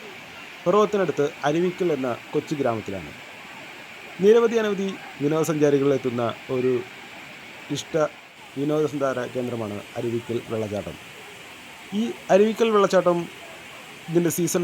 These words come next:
വരുന്നത് ജൂൺ ജൂലൈ മാസത്തിലാണ്. അതായത് കേരള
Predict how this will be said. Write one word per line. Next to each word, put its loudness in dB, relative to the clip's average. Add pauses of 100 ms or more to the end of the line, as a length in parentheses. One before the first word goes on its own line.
വരുന്നത് 2 (1900)
ജൂൺ 6 (100)
ജൂലൈ 8 (1600)
മാസത്തിലാണ്. -2 (140)
അതായത് 2 (600)
കേരള 4